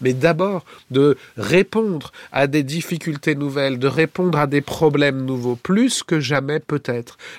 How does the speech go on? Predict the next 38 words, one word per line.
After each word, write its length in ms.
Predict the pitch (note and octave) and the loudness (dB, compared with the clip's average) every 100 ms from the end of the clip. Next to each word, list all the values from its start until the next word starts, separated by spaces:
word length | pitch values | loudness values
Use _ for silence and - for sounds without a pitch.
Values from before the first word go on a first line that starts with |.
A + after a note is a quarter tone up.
| - | 0
Le 180 | B2+ C3 | 2 4
moment 340 | E3+ F3 G3+ | 4 4 0
présent 380 | - D#3+ D#3 F3 | 0 0 2 0
se 140 | - | 0
définit 500 | C#3 C#3 - D3+ E3 | 0 -2 -4 -4 -4
par 200 | E3+ C3 | -2 -2
des 100 | C3+ | -2
problèmes 500 | C3 - D3 D3+ C#3+ | -2 -2 0 0 -2
communs. 420 | - D3 C#3 F#3+ G3+ - | -2 -2 -2 -4 -8 -12
C'est 180 | - E3 | -2 -2
peut-être 640 | - A3 A3 B3 B3 - D#3+ | 2 0 2 -2 0 -2 0
même 280 | E3 F3 | 2 2
la 140 | D3 A#2+ | 2 -2
première 500 | - - A3+ F#3 - | -2 0 2 2 -2
fois, 240 | - C4 | -4 -2
mais 220 | G3 C#3 C3 - _ - | 2 2 0 -10 _ -2
tout 120 | C#3+ | 2
le 60 | D3 | 4
monde 220 | G3 F#3+ | 4 2
a 60 | B2 | 2
toujours 400 | - B2+ C#3 C3+ | 2 4 2 2
cru 240 | - F3 | 2 2
que 120 | D3 | 2
son 200 | B2+ B2+ | 0 0
moment 340 | B2+ B2+ C3 C#3+ | -2 0 2 2
était 260 | B2 - | 2 2
la 140 | B2 A2+ | 0 0
première 380 | - A#2+ C3 A#2+ | -2 -2 0 0
fois, 200 | D#3+ D3 | 2 2
la 120 | A2+ | 0
fois 180 | - B2 | 0 2
la 100 | A#2 | 0
plus 260 | - A2+ | -2 -2
importante 540 | A#2+ A#2+ - - A#2+ A2 | -2 -2 -4 -4 -4 -4
de 200 | G#2 G#2 | -4 -6
toutes 360 | - D#3+ C#3+ | -4 -4 -4
dans 140 | A2 A2 | -4 -4
l'histoire. 420 | B2 - F#3 | -4 -4 -2